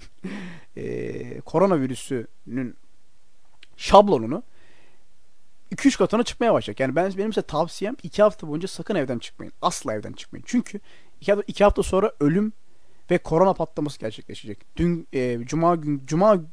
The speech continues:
ge-, gecesi Türk tarihine geç-, ge-, ge-, geçmiştir artık. Yeni bir düzene geçtiğimizin göstergesi yani. Ee,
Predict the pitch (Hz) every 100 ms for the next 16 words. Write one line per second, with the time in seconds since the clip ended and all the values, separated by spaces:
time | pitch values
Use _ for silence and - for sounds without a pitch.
0 | - - 165 156 165 156 - 220 - 220
1 | - 160 143 143 185 175 170 - - 151
2 | 156 156 - - - - 135 143 135 -
3 | - - - 190 226 196 175 202 185 165
4 | - 139 143 170 214 - - - - 156
5 | 185 160 156 175 147 151 110 98 - -
6 | - - - - - - - - - -
7 | - - - - - 120 117 117 117 117
8 | 117 113 113